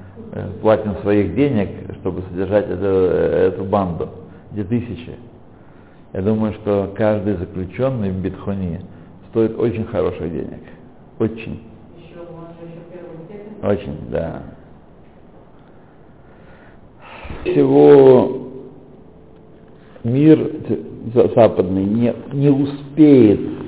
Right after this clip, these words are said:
Speaker 1: среагировать на изменения, которые в нем происходят,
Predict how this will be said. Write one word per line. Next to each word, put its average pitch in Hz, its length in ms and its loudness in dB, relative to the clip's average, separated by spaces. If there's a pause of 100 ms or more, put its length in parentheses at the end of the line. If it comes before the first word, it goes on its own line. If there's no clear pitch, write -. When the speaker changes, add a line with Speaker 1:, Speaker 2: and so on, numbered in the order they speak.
(640)
Speaker 1:
среагировать 98 920 4
на 90 680 -4
изменения, 98 560 0
которые 87 180 -2
в 85 40 -6
нем 92 120 -2
происходят, 78 560 -4